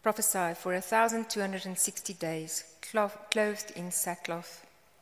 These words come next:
These are the two olive trees and the two lampstands that stand before the Lord of the earth. And if anyone would harm them,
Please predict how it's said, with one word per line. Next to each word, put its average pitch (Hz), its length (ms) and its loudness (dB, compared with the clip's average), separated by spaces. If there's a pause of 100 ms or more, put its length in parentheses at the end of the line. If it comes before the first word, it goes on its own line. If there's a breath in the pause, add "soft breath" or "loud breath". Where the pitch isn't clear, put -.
(960 loud breath)
These 277 220 0
are 226 80 2
the 202 120 -2
two 247 340 -2
olive 220 260 -2
trees 170 400 -4
and 175 140 -4
the 180 60 -4
two 220 200 -4
lampstands 175 800 -2
that 160 160 -6
stand 185 320 2
before 208 300 -2
the 208 100 2
Lord 170 300 -4
of 170 160 -8
the 196 160 -8
earth. 165 420 -10 (560)
And 165 140 -2
if - 160 -10
anyone 190 480 0
would 170 140 -6
harm 175 320 2
them, 175 300 -6